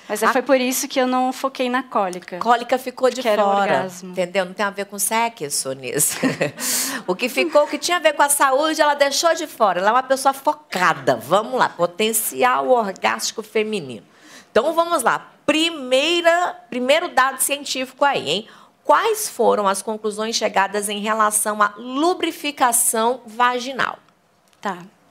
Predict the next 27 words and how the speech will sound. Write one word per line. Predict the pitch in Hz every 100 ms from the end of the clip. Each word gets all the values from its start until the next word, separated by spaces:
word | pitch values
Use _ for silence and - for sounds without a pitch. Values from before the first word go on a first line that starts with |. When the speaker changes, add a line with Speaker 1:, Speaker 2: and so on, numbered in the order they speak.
| _ _ - _ _ _ _ _ _ -
Speaker 1:
É, | 214 202 196
eu | 202
perguntei | 247 226 240 240 254 240 254 254 262 262 262 - _ _ -
às | - 226
mulheres | 233 226 220 226 -
que | 254
têm | - 247 233
lubrificação | 285 262 254 - 247 240 233 - - 226 233 254
durante | 254 247 233 247 -
todo | - 247 247 254
o |
percurso | 277 277 269 262 247 247 254
da | 240
relação | 233 226 - 226
sexual, | 220 233 220 - 262 175 - _
porque | 214 214
tem | 220
muitas | 220 220 233 220
mulheres | 233 233 226 240 277 -
que | 262
têm | 240 220
ali | 214 214
no | 220
início, | 240 233 240 - 403 415 _ - _ _
né, | 190
da | 190
relação | 202 202 202 214 - 196 214